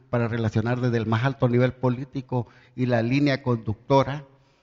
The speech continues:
en la política establecemos un eje que se llama ambiente y cambio climático, que dentro de sus objetivos tiene la armonización del marco de políticas y estrategias en la agenda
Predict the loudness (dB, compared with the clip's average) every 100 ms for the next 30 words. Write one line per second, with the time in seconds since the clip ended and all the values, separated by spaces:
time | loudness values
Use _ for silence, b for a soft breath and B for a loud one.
0 | b b -10 -6 -6 -4 -4 -4 -6 -6
1 | -6 0 0 2 0 2 2 0 0 2
2 | 2 2 -2 -4 -2 0 2 2 2 2
3 | 2 -2 -4 -2 0 0 2 2 2 -2
4 | -8 -8 -10 b b b b b b b
5 | 0 4 6 4 6 8 8 6 4 2
6 | 2 0 -2 4 6 6 4 -4 -2 2
7 | 4 4 0 -2 0 2 2 0 0 0
8 | -4 -2 2 2 2 -4 -10 _ -10 -6
9 | -2 0 0 -2 0 2 2 0 0 0
10 | 0 -6 -8 -6 -6 -2 -4 -4 -8 -8
11 | -6 -4 -4 -4 -8 -10 b b b -4
12 | 0 0 2 2 2 0 -2 -6